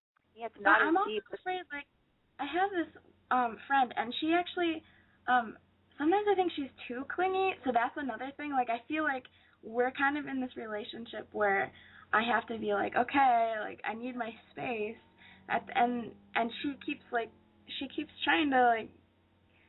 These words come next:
Speaker 2: get so close to me, and at the same time, like, I feel like I can't connect with her, so I don't wanna be so close to her.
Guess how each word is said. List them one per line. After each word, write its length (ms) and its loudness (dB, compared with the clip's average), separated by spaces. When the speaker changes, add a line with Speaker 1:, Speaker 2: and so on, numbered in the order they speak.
Speaker 2:
get 200 -2
so 140 4
close 280 0
to 60 -8
me, 200 -6
and 440 0
at 100 -10
the 180 -8
same 160 -4
time, 220 0
like, 160 4
I 200 2
feel 100 -2
like 160 -2
I 100 2
can't 300 -6
connect 360 -6
with 100 -10
her, 240 -4
so 80 -4
I 180 0
don't 120 2
wanna 240 -2
be 200 -8
so 120 -8
close 240 -6
to 80 -2
her. 360 2